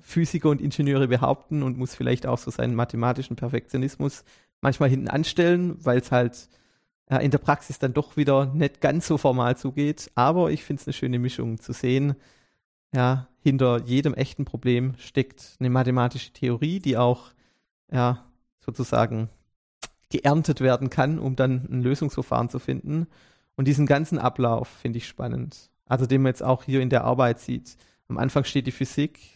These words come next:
dann modelliert man das, man hat ein mathematisches Modell, m-, man entwickelt wirklich eine Lösungsstrategie in der reinen formalen Mathematik, diskretisiert das Ganze dann, geht über zu finiten Elementen, um dann das Ganze in den Rechner reinzubekommen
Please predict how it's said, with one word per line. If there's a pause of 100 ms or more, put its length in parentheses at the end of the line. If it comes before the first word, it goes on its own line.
(160)
dann
modelliert
man
das,
man
hat
ein
mathematisches
Modell, (360)
m-, (300)
man
entwickelt
wirklich (200)
eine
Lösungsstrategie
in
der
reinen
formalen
Mathematik, (540)
diskretisiert
das
Ganze
dann,
geht
über
zu
finiten
Elementen,
um
dann
das
Ganze
in
den
Rechner
reinzubekommen